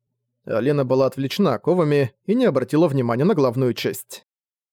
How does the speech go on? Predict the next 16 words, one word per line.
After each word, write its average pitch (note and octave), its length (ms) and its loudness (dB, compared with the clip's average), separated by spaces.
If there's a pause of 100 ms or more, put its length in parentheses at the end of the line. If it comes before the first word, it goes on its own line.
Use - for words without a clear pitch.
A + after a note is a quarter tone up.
(100)
На B2 120 -2
ту A#3+ 200 -2
часть, - 300 -2
в - 20 -18
которой C#3 320 0
говорилось, D3 400 2
что - 160 -2
в - 20 -8
Японии D3+ 440 0
появится C#3+ 500 0
новый D#3 320 2
официально C#3 500 0
признанный C#3 440 0
волшебник C3+ 480 0
стратегического C3 680 -8
класса, D3+ 500 -2